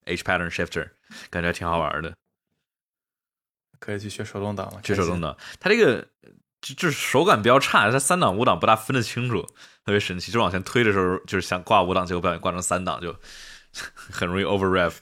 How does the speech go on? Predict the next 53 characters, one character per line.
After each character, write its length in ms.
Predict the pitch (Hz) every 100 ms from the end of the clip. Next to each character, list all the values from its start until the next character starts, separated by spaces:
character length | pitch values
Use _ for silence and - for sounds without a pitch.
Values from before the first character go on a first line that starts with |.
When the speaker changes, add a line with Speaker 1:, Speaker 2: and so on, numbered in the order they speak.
| - - - -
Speaker 2:
还 220 | - 110
好， 300 | 113 104 - _ _ -
还 160 | 117
好 200 | 120 110
是， 200 | 101 110
还 220 | 92 113
好 180 | 113 110
是 160 | 98 104
电-， 320 | 110 107 104 107
Speaker 1:
对 140 | 85
啊。 60 | 98
Speaker 2:
还 40 |
好 140 | 113 101
是 460 | 107 101 98 104 - _ - - -
电 140 | 127 110
脑 160 | 101
上， 120 | 101 101
否 200 | - 98
则 100 | 104
你 140 | 104 98
的， 40 |
Speaker 1:
对。 140 | 98
Speaker 2:
否 180 | 98 107
则 140 | 101 107
你 80 |
的 100 | 107
引 140 | 113 92
擎 180 | - 101
不 140 | 107
会 100 | 110
太 160 | 110 104
好 100 | 101
的， 80 | 98
Speaker 1:
引-， 0 |
引 40 |
擎 220 | - - 107
就， 260 | 98 104
引 80 | 92
擎 160 | 85 90
就 80 | 92
不 60 |
好。 20 |
Speaker 2:
你 80 | 101
的 0 |
变 0 |
速 60 | 90
箱 100 | 107
也 80 | 101
不 100 | 107
会 120 | 107
太 120 | 107
好。 160 | 95 -
Speaker 1:
对。 160 | 76